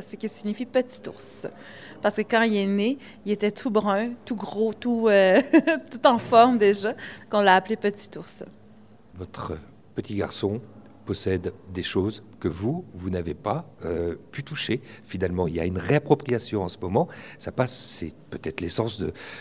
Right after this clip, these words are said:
Speaker 2: euh, de, de votre plume, de ce combat-là que vous menez par la plume. Ça passe en ce moment par,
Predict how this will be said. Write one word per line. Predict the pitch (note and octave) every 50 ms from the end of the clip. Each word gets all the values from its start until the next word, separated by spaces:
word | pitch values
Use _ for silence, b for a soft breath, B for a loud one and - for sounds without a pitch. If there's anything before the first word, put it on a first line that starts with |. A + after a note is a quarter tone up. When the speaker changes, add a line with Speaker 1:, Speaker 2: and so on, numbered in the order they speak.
| B B
Speaker 2:
euh, | F2 E2+ F2 E2+ F2+ F2 E2 F2
de, | F2 F2+ E2+
de | E2 E2 D#2+ - E2
votre | E2 D#2+ - -
plume, | F#2+ - - F#3+ F3+ C3
de | F#2 E2 D2
ce | - -
combat-là | - F#2 E2+ F#2 F#2 F#2 G#2 F#2
que | F#2
vous | F#2 F2+
menez | F2 F#2 F2+ G2+ G#2+ G#2
par | - G2 E2+
la | F2 G2
plume. | G2+ - - A3 G3+ F3 B B B B B B B
Ça | - - - -
passe | - - - D3 C#3+ C#3 - - - -
en | G#2+ G2+
ce | - - -
moment | F#2+ F#2+ G2 A2 B2 D#3+ E3+ B B B B B B B -
par, | - G#2 A2 B2 C#3 C3+ - -